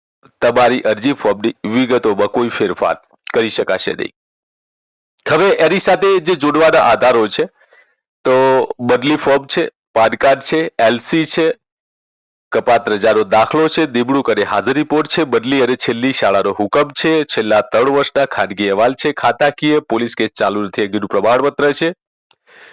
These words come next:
વિધવા વિધુર અગ્રતા બદલી માટે ઓનલાઈન અરજી કરેલ બદલીના ફોર્મ, પાન કાર્ડ, એલ સી, સેવાપોથી, કપાત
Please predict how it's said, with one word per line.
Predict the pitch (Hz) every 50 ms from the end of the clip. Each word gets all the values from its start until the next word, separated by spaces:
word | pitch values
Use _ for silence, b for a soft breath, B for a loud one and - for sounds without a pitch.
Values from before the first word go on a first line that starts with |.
| B
વિધવા | 117 120 131 131 123 147 160
વિધુર | 160 143 135 123 - 143 131 -
અગ્રતા | - 110 98 110 123 120 135 131
બદલી | 127 127 127 120 135 143
માટે | 139 143 143 139 156
ઓનલાઈન | 147 120 113 110 113 117 120 120 113
અરજી | 107 101 - 131
કરેલ | - 131 123 127 127 120
બદલીના | 107 104 92 98 110 104 104 104
ફોર્મ, | - - 127 131 143 143
પાન | - - 113 107 107
કાર્ડ, | - - - 123 127 135 135 156 -
એલ | - 113 117 113
સી, | - - 147 143 143
સેવાપોથી, | 139 - - 104 104 107 104 - 131 131 - 156 147 147
કપાત | - 117 101 - 107 104